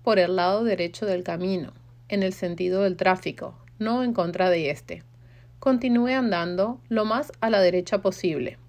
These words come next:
Respete las señales de tránsito. Deténgase en todas las señales y luces de alto. No gire bruscamente en medio de la calle. Deténgase,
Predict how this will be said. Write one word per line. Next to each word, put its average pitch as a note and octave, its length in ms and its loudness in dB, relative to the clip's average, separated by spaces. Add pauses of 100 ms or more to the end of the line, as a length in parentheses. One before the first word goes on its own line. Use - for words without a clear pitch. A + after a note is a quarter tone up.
(760)
Respete B3+ 640 0
las G#3 180 0
señales F3+ 440 0
de F#3 100 0
tránsito. F3+ 600 -4 (260)
Deténgase G#3 800 2 (840)
en G#3+ 180 0
todas A#3+ 300 2
las C4+ 160 -2
señales G3 680 0
y A3 140 -2
luces F3+ 380 -2
de F#3 100 4
alto. F#3+ 400 2 (320)
No G3+ 240 0
gire B3 300 2
bruscamente A#3+ 880 0
en A3 160 -2
medio E3 280 0
de D#3+ 100 -4
la E3 120 -4
calle. G3+ 460 2 (800)
Deténgase, G3 840 2